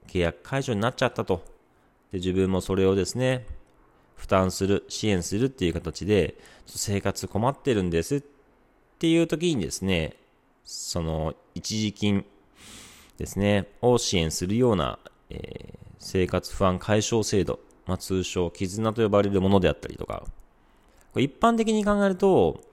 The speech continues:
「え、そこまでやる？」みたいな、「それプライベートの話しちゃう？」みたいな、「え、会社がやること？」みたいな感じですね、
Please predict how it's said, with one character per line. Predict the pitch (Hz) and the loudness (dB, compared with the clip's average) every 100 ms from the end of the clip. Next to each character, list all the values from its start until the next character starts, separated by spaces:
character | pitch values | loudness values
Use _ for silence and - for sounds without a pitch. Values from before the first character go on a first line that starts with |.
| _ _ _ _ _ _ _ _ | _ _ _ _ _ _ _ _
「え、 | 78 | -10
そ | - 92 | -8 -6
こ | 156 | -4
ま | 165 151 | -2 0
で | 95 80 - - | 0 -2 -6 -12
や | 85 92 | -8 -6
る？」 | 170 220 208 | -4 -4 -4
み | 156 | -6
た | 58 | -8
い | |
な、 | 50 - _ | -12 -20 _
「そ | - 82 | -14 -12
れ | 73 76 _ - _ | -12 -14 _ -20 _
プ | - 95 | -12 -8
ラ | 92 | -6
イ | 120 | -4
ベ | 196 | -4
ー | |
ト | 233 | -4
の | 165 | -4
話 | 113 101 | -4 -6
し | - | -8
ち | - 90 | -10 -8
ゃ | 87 | -8
う？」 | 80 | -8
み | |
た | 76 | -12
い | 69 | -14
な、 | - - - - - - | -16 -20 -20 -20 -20 -16
「え、 | 95 | -10
会 | - 82 90 | -4 -2 -2
社 | 95 113 | -4 -6
が | 110 117 | -6 -4
や | 123 | -4
る | 143 165 | -6 -8
こ | - 214 | -6 -6
と？」 | - 196 208 | 0 2 4
み | 170 | 4
た | 113 107 | 6 6
い | |
な | 101 | 4
感 | 95 110 | 0 -2
じ | 90 98 | 0 -4
で | |
す | 76 | -2
ね、 | 87 | -6